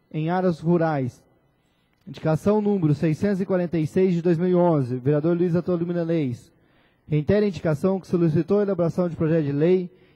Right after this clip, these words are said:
que dispõe sobre a coleta seletiva nas escolas municipais, institui o programa contínuo para o recolhimento de reciclados. Indicação número seiscentos e quarenta e sete de dois mil e onze. Vereador Cezinha.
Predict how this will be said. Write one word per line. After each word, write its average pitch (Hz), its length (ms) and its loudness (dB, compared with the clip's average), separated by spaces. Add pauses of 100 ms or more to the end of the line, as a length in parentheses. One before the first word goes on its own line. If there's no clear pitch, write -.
(120)
que 160 120 -4
dispõe 196 400 -2
sobre 175 280 4
a 156 40 4
coleta 170 340 0
seletiva 175 500 -2
nas 160 180 -4
escolas 165 260 0
municipais, 165 760 -2 (340)
institui 175 440 0
o - 20 -4
programa 185 400 0
contínuo 202 720 -2 (720)
para 165 220 6
o 139 40 4
recolhimento 170 640 2
de 180 120 -2
reciclados. 165 800 2 (840)
Indicação 160 560 4
número 196 300 4
seiscentos 180 460 2
e 202 40 0
quarenta 180 320 2
e 160 80 4
sete 180 400 4
de 160 80 -8
dois 170 200 8
mil 185 120 6
e 175 80 8
onze. 160 380 6
Vereador 151 400 6
Cezinha. 170 680 6